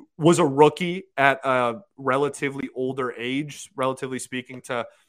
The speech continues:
how old rookies normally are. So that's something that is a, a conversation for, but immediate future, next season, two seasons, I think it's pretty safe to say that, that most people include Eric Haase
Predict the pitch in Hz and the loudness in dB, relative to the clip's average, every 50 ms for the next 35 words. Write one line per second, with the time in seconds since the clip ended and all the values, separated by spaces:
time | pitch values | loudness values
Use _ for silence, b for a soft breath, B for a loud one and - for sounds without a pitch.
0 | b b b b _ _ _ _ _ _ _ _ _ _ _ _ _ _ _ _ | b b b b _ _ _ _ _ _ _ _ _ _ _ _ _ _ _ _
1 | _ _ - - 151 135 139 139 135 127 120 135 143 143 - 143 123 131 123 127 | _ _ -4 -2 0 0 2 0 -2 -4 -4 -4 -4 -4 -6 -10 -8 -6 -6 -6
2 | 127 127 123 117 110 117 123 131 131 - - 127 120 113 b b b b b b | -6 -6 -8 -6 -4 -4 -4 -4 -6 -8 -8 -8 -8 -8 b b b b b b
3 | - 143 156 160 160 - - - - - _ - - - 170 170 - - 165 151 | 0 2 2 2 0 -4 -10 -12 -14 -12 _ -6 -2 0 0 -2 -2 -4 -6 -6
4 | 147 139 135 131 131 131 127 131 131 123 110 120 123 120 - 143 131 131 131 127 | -4 -4 -4 -2 -2 -4 -6 -6 -6 -6 -6 -8 -10 -8 -6 -6 -4 -4 -6 -8
5 | 120 - 135 123 123 120 - 127 113 110 - 123 117 117 - - - 139 135 131 | -8 -6 -6 -6 -6 -8 -10 -16 -18 -14 -10 -8 -8 -8 -8 -4 -2 -2 -2 -2
6 | - _ _ _ _ _ _ _ - 151 147 160 185 208 220 226 226 214 190 - | -6 _ _ _ _ _ _ _ -4 -4 -4 -2 -4 -4 -4 -2 -4 -4 -6 -6
7 | - - 170 170 170 - - 202 214 208 - _ 139 139 147 156 151 - - - | -8 -10 -12 -10 -10 -8 -10 -10 -10 -12 -16 _ -6 -4 -4 -2 -4 -6 -14 -18
8 | - - - - 139 151 156 143 - 160 160 160 151 - - 151 156 147 - - | -16 -16 -14 -12 -10 -10 -10 -10 -12 -14 -14 -14 -12 -8 -8 -6 -6 -6 -6 -6
9 | 135 127 127 131 151 156 165 165 b b b b b b b b _ 151 160 160 | -6 -6 -6 -8 -12 -14 -14 -18 b b b b b b b b _ -6 -4 -4
10 | 151 151 - - 160 151 147 - - 143 143 143 143 139 127 - - 143 135 131 | -4 -4 -6 -6 -6 -4 -4 -4 -4 -4 -4 -4 -6 -10 -12 -8 -6 -4 -4 -4
11 | 135 127 127 120 117 - - 120 117 117 117 120 120 127 123 - - 131 123 120 | -4 -4 -6 -6 -8 -8 -10 -10 -10 -8 -6 -6 -6 -6 -8 -10 -10 -10 -10 -10
12 | - 120 117 113 110 101 117 113 - - - 123 120 117 - - 123 120 120 113 | -8 -8 -6 -6 -6 -8 -12 -16 -16 -12 -10 -10 -8 -8 -6 -4 -4 -4 -4 -4
13 | - - 120 117 117 113 - - | -6 -4 -4 -4 -4 -4 -6 -12